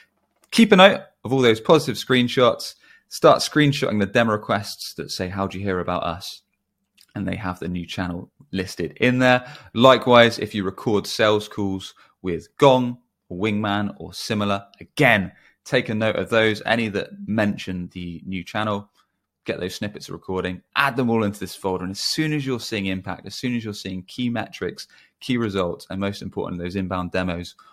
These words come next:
or lead or consult requests come in, start reporting those, show results to leadership so they can really see that this channel is having an impact. All those positive things, whether they are metric-based or directly from your prospects or customers, all those feedbacks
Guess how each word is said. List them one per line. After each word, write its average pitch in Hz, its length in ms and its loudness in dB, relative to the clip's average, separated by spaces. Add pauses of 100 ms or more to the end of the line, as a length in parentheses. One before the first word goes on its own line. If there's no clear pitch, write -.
(200)
or 85 180 -6
lead 92 400 -4
or 87 80 -20
consult 90 480 -8
requests - 360 -16
come 87 180 -6
in, 85 140 -6
start - 320 -2
reporting 90 400 -2
those, 87 220 -4
show - 240 0
results 95 480 -2
to 85 80 -12
leadership 87 540 -6 (320)
so - 120 -20
they 98 100 6
can 95 200 0
really 101 240 6
see 90 240 -2
that - 100 -2
this 92 160 -6
channel 92 320 -4
is 82 100 -12
having 90 240 -6
an 92 60 0
impact. 127 500 2 (280)
All 120 140 2
those 101 180 4
positive 98 480 0
things, 90 320 -2
whether 90 160 0
they 85 40 -2
are 85 60 -4
metric-based 87 760 -4 (240)
or - 120 -20
directly 90 420 -2
from 90 180 -10
your 90 80 -8
prospects - 520 -14
or - 40 -16
customers, 87 480 -12
all 92 80 -4
those 85 220 -6
feedbacks - 480 -10